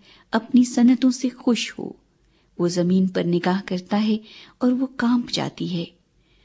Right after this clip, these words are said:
وہ پہاڑوں کو چھوتا ہے اور ان سے دھواں نکلنے لگتا ہے۔ میں عمر بھر خداوند کی تعریف گاؤں گا۔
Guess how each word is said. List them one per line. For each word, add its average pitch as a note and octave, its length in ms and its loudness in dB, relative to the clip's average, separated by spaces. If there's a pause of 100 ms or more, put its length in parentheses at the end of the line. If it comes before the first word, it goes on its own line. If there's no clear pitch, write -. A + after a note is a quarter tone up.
(180)
وہ F#3+ 80 2
پہاڑوں G#3+ 460 2
کو G#3 120 -2
چھوتا G#3 500 -2
ہے A#3 120 2 (400)
اور A#3+ 220 4
ان B3+ 140 6
سے B3+ 180 0
دھواں A3 360 6
نکلنے E3 420 0
لگتا E3 460 -8
ہے۔ F#3+ 80 -12 (1080)
میں F3+ 360 -2 (500)
عمر F#3 360 0
بھر F3 180 -6 (580)
خداوند F#3 440 0
کی E3 120 -8
تعریف E3 560 -10
گاؤں D3+ 300 -8
گا۔ C#3+ 60 -8